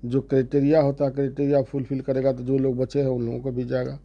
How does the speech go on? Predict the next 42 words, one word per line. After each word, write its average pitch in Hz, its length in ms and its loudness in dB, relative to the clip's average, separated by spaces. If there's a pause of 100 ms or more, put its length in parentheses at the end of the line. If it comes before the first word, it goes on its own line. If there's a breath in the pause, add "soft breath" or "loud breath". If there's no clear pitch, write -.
(400 soft breath)
तो - 60 -2
इस 190 200 2
तरह 220 160 8
का 220 140 4
ऐतिहासिक 185 440 2
काम 175 160 2
नीतीश 165 280 -2
कुमार 156 260 0
जी 147 100 -2
करते 135 300 0
हैं। 120 100 0
आज 151 240 4
तक 185 240 -2 (480 soft breath)
आज़ादी 165 460 6
के 190 140 4
बाद 175 340 6
इतना 175 300 2
नौकरी 180 340 4
कभी 170 260 6
भी 175 160 8
बिहार 156 320 6
में 160 100 0
नहीं 156 180 2
दिया 147 220 4
गया 143 160 2
था 139 120 -2
किसी 127 280 -8
सरकार 135 360 -2
के 135 120 -6
माध्यम 127 340 -2
से। 151 200 -2 (580 soft breath)
और 135 100 6
आदरणीय 160 380 6
नेता 160 300 2
नीतीश 151 320 0
कुमार 151 220 2
जी 143 100 0
की 147 60 2
इच्छा 151 220 0
शक्ति, 147 360 -4
विजन 135 360 2
ने 170 200 2